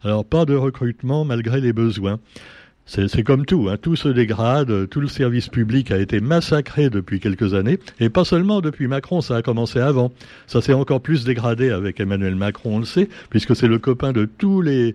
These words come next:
euh, évidemment, euh, tous les gros ozos, euh, qui finalement remplacent les fonctionnaires, hein, ne serait-ce que pour faire des études, euh, voilà, des,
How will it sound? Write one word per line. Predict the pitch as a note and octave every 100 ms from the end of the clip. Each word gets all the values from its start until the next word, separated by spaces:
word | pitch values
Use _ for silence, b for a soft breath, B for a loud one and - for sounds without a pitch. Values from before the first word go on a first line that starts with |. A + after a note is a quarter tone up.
| B B G2
euh, | F#2 F2 F2+ F#2
évidemment, | F#2 G2+ A2 A#2 B2+ G2+
euh, | F#2
tous | F2 A#2
les | G#2
gros | F#2+ G#2 A#2+ A2+
ozos, | A2 B2 B2 B B -
euh, | F#2+ F#2+ F#2
qui | -
finalement | A#2+ A#2 A2 A2+ G#2
remplacent | B2+ B2 C3+ C#3+ -
les | A2+
fonctionnaires, | - G2 - A2 A#2 F#3 F3+ - B B G#2
hein, | A2
ne | G#2 G2+
serait-ce | A#2 A#2
que | G#2+
pour | A2 G#2
faire | A2+
des | G#2 G#2+
études, | D#3 E3 C#3 D3 A#2
euh, | F#2+ F2+ F2 E2+
voilà, | F2+ G2+ F#2 G2+
des, | E2+